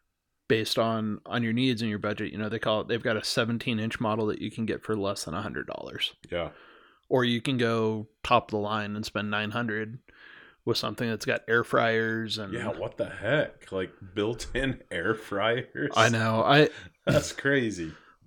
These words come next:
Speaker 1: I saw that. I watched a couple of videos. Um,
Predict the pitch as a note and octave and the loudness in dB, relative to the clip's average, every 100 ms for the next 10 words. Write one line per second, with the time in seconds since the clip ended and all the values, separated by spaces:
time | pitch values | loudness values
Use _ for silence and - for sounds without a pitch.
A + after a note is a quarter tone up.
0 | - - D#3 - D#3+ D3+ C#3+ B2 D3+ E3 | -8 0 4 8 10 12 10 10 10 8
1 | - F3 D3+ C#3+ C#3+ A#2+ B2+ B2+ B2+ B2 | 6 6 6 6 4 4 4 6 6 4
2 | - - - - A#2 A2+ G#2 G2+ | 2 0 -2 0 2 2 -2 -6